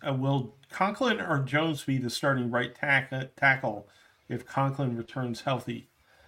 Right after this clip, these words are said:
Well, that, that's a question I think that's gonna occupy us a lot. Uh,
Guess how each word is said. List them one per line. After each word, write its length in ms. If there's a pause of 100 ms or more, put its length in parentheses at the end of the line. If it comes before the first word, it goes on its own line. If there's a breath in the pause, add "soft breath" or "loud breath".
(300)
Well, 120
that, 280
that's 240
a 60
question 500
I 120
think 200
that's 160
gonna 240
occupy 600
us 140
a 60
lot. 440 (220)
Uh, 520